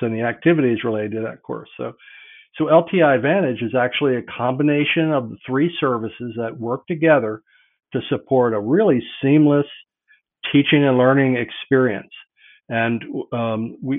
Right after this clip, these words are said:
we thought it would be important. And again, our primary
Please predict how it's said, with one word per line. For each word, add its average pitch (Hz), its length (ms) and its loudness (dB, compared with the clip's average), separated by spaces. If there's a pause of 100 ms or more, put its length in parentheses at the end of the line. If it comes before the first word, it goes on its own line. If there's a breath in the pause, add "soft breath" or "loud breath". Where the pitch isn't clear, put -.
(100)
we 156 160 6
thought 143 220 6
it 139 120 2
would 104 120 -4
be 113 140 0
important. 113 640 -2 (100)
And 110 160 -12
again, 120 400 -2
our 110 220 -6 (120)
primary 165 640 4